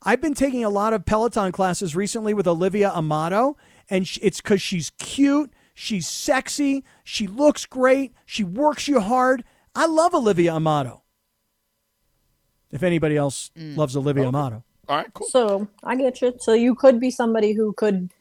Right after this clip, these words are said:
Speaker 4: may possibly be swayed to check out this other
Speaker 1: I would,
Speaker 4: app.
Speaker 1: I might check it out. I may check out their videos on TikTok. Although I don't use TikTok very often.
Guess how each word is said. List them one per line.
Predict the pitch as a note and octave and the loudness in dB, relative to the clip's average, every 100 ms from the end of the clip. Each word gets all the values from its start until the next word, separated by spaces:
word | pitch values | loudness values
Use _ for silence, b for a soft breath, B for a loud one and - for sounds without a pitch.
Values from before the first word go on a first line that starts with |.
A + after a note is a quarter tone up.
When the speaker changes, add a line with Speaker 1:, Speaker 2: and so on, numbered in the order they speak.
| _ - | _ 0
Speaker 4:
may | A#3 C4 C4+ C4 A3 - | 4 8 8 8 4 4
possibly | A#3 A3+ A3+ G#3 | 6 6 4 0
be | G3+ | 0
swayed | G#3+ - E4+ C4+ E3 | -4 -2 2 2 0
to | - | -6
check | F3+ F#3 - | -6 -4 -4
out | E3 - | -6 -6
this | D#3 - | -10 -8
other | - | -6
Speaker 1:
I | - | -2
would, | - | -4
Speaker 4:
app. | G#4 | -4
Speaker 1:
I | G4+ G#4 | -12 -12
might | G#4 G4+ | -12 -2
check | B3 | 2
it | F#3+ | 2
out. | F3+ D4 | 2 0
I | |
may | C4+ C4 | -2 -2
check | G#3 B3 G3+ | -4 -4 -2
out | F#3+ E3 | 0 0
their | E3 | 0
videos | E3 E3 D3+ | 0 0 0
on | D#3 | -2
TikTok. | C#3 E3 - F#3+ A#3+ _ _ _ _ _ _ _ _ _ _ _ _ _ _ _ _ _ _ _ | -4 -4 -2 -4 -4 _ _ _ _ _ _ _ _ _ _ _ _ _ _ _ _ _ _ _
Although | E3 D#3+ | -4 0
I | D#3 | 0
don't | C#3+ | 0
use | E3+ D#3 | -2 -4
TikTok | D#3 - B2+ | -6 -6 -8
very | A2+ A#2 A#2 | -6 -6 -6
often. | A#2 A2 | -6 -8